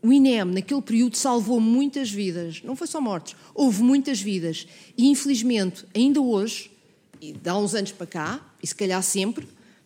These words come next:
infelizmente, e, e, e, e temos aqui presentes deputados que são médicos,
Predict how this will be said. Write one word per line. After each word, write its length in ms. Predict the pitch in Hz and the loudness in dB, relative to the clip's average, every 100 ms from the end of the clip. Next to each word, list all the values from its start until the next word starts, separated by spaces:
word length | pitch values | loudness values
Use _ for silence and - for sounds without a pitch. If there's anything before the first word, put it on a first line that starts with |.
| _ _ | _ _
infelizmente, 800 | 269 277 277 262 233 196 254 - - - | 2 2 2 0 0 -4 -6 -10 -16 -10
e, 60 | |
e, 720 | 165 165 151 175 165 160 170 | -8 -8 -10 -10 -10 -10 -10
e, 180 | - 160 | -12 -14
e 40 | 160 | -6
temos 260 | 202 202 | -2 -2
aqui 200 | 196 202 | -2 -6
presentes 640 | 180 185 175 214 - - - _ _ _ | -10 -6 -4 -4 -4 -10 -14 _ _ _
deputados 460 | - - 214 190 | -10 -2 -2 -2
que 100 | - | -6
são 140 | - 180 | -6 0
médicos, 580 | 202 214 214 285 - | 2 2 0 -2 -8